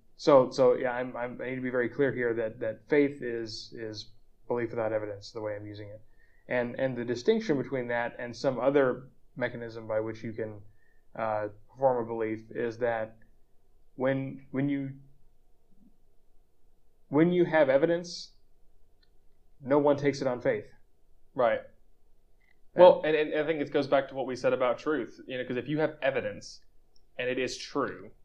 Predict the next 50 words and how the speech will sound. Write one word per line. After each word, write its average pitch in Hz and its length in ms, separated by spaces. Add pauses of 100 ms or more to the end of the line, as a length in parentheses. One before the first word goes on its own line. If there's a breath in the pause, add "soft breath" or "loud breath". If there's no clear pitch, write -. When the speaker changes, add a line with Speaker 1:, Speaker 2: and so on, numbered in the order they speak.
(140)
Speaker 2:
right, 101 240
the 117 80
evidence 120 460 (600)
points 120 200
towards 113 280
the 110 80
truth, 120 480
Speaker 1:
Uh-huh. 107 220
Speaker 2:
the 143 80
truth 127 220
is 110 100
indefensible. 110 720
No 127 140
one 120 140
needs 120 220
to - 60
take 110 140
it 107 80
on 104 180
faith. 107 220 (220)
Speaker 1:
Right. 117 240 (120)
Speaker 2:
It 123 220 (380)
will 135 200
be 123 180
true, 117 360
and 113 100
it 113 80
is 120 180
true, 107 340 (320)
and 110 260
that's 110 220
it. 117 320
And, 131 100
you 123 60
know, 117 80
and 117 80
I 131 80
hear 139 300 (240 loud breath)
what's 135 220
really 160 500
dastardly, 117 720
I 104 120
would 104 160
say, 101 460
is, 110 480
you 117 120
know, 113 80
you 123 180
hear 131 280
people, 120 580